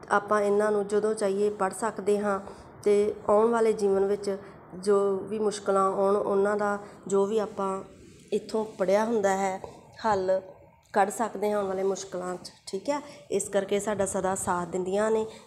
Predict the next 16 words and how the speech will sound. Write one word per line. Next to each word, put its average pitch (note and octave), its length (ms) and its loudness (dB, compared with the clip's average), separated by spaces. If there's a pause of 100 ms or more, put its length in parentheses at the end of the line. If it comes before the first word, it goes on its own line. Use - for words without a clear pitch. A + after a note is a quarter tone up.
ਇਹ G3 60 -6
ਸਾਡੀਆਂ G3+ 460 -2 (220)
ਸੱਚੀਆਂ F#3+ 420 -2
ਮਿੱਤਰ E3+ 280 -6
ਹਨ। D#3 220 -8 (840)
ਹਾਂਜੀ, F#3 340 -6
ਅੱਗੇ F#3+ 220 0
ਗਿਆਨ F#3 300 0
ਵਿਗਿਆਨ F#3 280 -2
ਦੇ F#3+ 80 -2
ਪ੍ਰਸ਼ਨ F#3+ 340 -6
ਉੱਤਰ। G3+ 260 -6
ਪ੍ਰਸ਼ਨ A3 300 -8
ਨੰਬਰ F#3 200 -2
ਇੱਕ, G#3+ 200 -4 (360)
ਭਾਰਤ A3 300 4